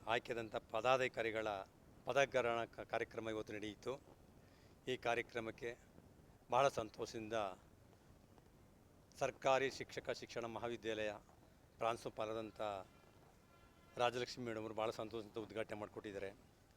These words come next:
ಅದೇ ರೀತಿ ನಮ್ಮ ಸಾರ್ವಜನಿಕ ಶಿಕ್ಷಣ ಇಲಾಖೆಯ ಉಪನಿರ್ದೇಶಕರಾದಂಥ ಎಸ್ ಟಿ ಜಾವರೇಗೌಡರು ಸಹ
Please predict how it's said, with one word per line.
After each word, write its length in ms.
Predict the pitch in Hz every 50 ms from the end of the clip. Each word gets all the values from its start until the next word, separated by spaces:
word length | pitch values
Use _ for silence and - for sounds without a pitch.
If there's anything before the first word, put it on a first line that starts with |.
| - - - - - - - - -
ಅದೇ 180 | 120 113 131 131
ರೀತಿ 320 | 123 120 - - 131 120 117 120 - - - - - - - - - - - - - - - - - - - -
ನಮ್ಮ 420 | 123 120 123 120 113 101 92 - - - - - - - - - - - - - - - - - - - - - - - - - - - - -
ಸಾರ್ವಜನಿಕ 420 | - 131 131 139 135 127 131 117 - - -
ಶಿಕ್ಷಣ 220 | - - - 123
ಇಲಾಖೆಯ 400 | 120 117 117 117 - - 117 110 104 98 95 - - - - - - - - - 180 175 - - - - - -
ಉಪನಿರ್ದೇಶಕರಾದಂಥ 1000 | - - 143 135 131 123 110 127 - - 120 - 123 113 110 117 110 107 98 - 117 107 98 95 101 - - - - - - - - - - - - - -
ಎಸ್ 100 | - -
ಟಿ 140 | - - 135
ಜಾವರೇಗೌಡರು 560 | 113 107 113 113 120 123 123 113 120 113 120
ಸಹ 420 | 110 - - 117 113 110 104 98